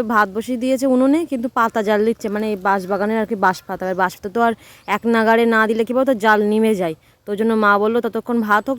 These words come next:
আর ভাত, আহ, হতে হতে ততক্ষণ দেখা যাচ্ছে তুমি মাছগুলো কেটে নিয়ে, আর আমি এদিকটা দেখি সবজি টবজি যতটা পারি কেটে দিতে পারি, না হয় আমি বাটনাগুলো করে নিই। হ্যাঁ, তাই করো, তুমি বাটনাটাই করো আর কি।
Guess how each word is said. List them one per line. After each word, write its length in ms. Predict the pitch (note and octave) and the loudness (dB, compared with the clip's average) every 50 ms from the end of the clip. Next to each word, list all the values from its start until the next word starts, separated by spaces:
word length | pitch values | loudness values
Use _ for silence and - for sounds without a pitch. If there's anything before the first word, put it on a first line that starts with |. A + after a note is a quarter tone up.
| - - | -6 -4
আর 140 | A3 G#3 F#3 | -4 -2 -2
ভাত, 300 | F3 G3+ G#3 G#3 G3+ G3+ | -2 0 2 2 2 2
আহ, 240 | - _ _ - G#3 G#3 G3+ G3 F#3+ F#3+ F#3+ F#3+ F#3+ | 0 _ _ -12 -8 -6 -4 -2 -2 -2 -2 -2 -4
হতে 140 | G3 F#3 A3+ | -4 -2 -2
হতে 140 | A#3 A3+ C4 | -2 -2 -2
ততক্ষণ 360 | - A3+ G#3 - G#3+ - A#3 A3+ | -4 -4 -6 -8 -8 -4 -4 -2
দেখা 160 | A3 A3 A3 | -2 0 -2
যাচ্ছে 240 | A#3 A3+ - - E4 F#4 - _ - - _ _ | -2 -4 -4 -6 -8 -10 -10 _ -20 -20 _ _
তুমি 180 | _ A3+ A3 A3+ | _ -2 2 2
মাছগুলো 340 | A3 A3 G3 G#3+ A#3+ B3+ B3 | 2 2 2 0 0 -2 -2
কেটে 200 | - A#3+ A#3 C4+ | -2 -2 0 0
নিয়ে, 120 | D4 D#4 | 2 2
আর 80 | D#4+ D4 | 2 4
আমি 140 | C#4 C4+ B3+ | 4 4 4
এদিকটা 340 | A3+ G3+ A3+ F#3+ - - A#3 A3+ A3 - - G#3 G3+ | 2 2 0 -4 -2 -2 0 0 0 -2 -4 -4 -4
দেখি 160 | G#3+ G3+ A3 | -4 -4 -4
সবজি 220 | G#3+ - A3+ G3 G#3+ | -4 -4 -4 -2 -2
টবজি 180 | G3+ G#3+ G3 G3+ | -2 -2 -2 -2
যতটা 280 | G#3 G#3+ - F#3+ A3 | -2 -4 -2 -4 -4
পারি 160 | G3 A3 A3 G#3+ | -2 -2 -4 -2
কেটে 220 | - G#3+ F3+ G#3 | -4 -6 -6 -4
দিতে 160 | G#3 G3 A#3+ | -4 -4 -2
পারি, 140 | A#3 B3+ C4+ | 0 0 2
না 140 | B3 A3+ G#3+ | 2 2 2
হয় 180 | G3+ G#3 G#3 G3+ - - - - - - - | 0 0 -2 -2 -4 -10 -18 -20 -20 -14 -8
আমি 120 | G3 G3+ F3 | -8 -4 2
বাটনাগুলো 460 | F#3+ G#3+ G#3 G#3 G#3 G#3 F#3+ G#3+ G#3+ | 2 2 2 2 -2 -2 0 0 0
করে 220 | F#3 - G3+ F#3 F3+ | 0 0 -2 -2 -2
নিই। 140 | E3+ E3+ E3+ | -2 -6 -8
হ্যাঁ, 200 | F3+ G#3 G#3+ G#3+ | -8 -8 -10 -4
তাই 220 | - A3+ G#3+ A3 G#3 | -2 0 0 2 2
করো, 140 | G#3+ G3+ F#3+ | 0 -2 -2
তুমি 140 | G3 G#3+ G#3 | -2 -2 -2
বাটনাটাই 420 | G3+ G3 F#3+ - G#3 G#3 G#3+ G#3+ G3 | 0 -2 -2 -2 -4 -2 -2 -2 -2
করো 200 | F#3+ F#3 F3+ F3+ | -2 -2 0 0
আর 140 | F3+ F3 E3 | 0 -2 -4
কি। 160 | - D#3+ | -6 -12